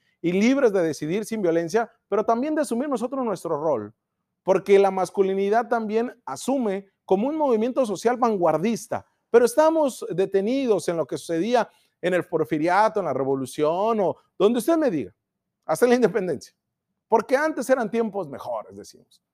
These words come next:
Los privilegios nos dan esto, pero no nos damos cuenta que también el, el suicidio nos está acabando y que enfermedades por no tratarnos médicamente también por nuestro machismo y nuestras no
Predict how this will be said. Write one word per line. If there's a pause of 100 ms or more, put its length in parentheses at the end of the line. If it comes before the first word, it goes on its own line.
(120)
Los
privilegios
nos
dan
esto, (360)
pero
no
nos
damos
cuenta
que
también
el, (240)
el
suicidio
nos
está
acabando (240)
y
que
enfermedades
por
no
tratarnos
médicamente
también (240)
por
nuestro
machismo
y
nuestras
no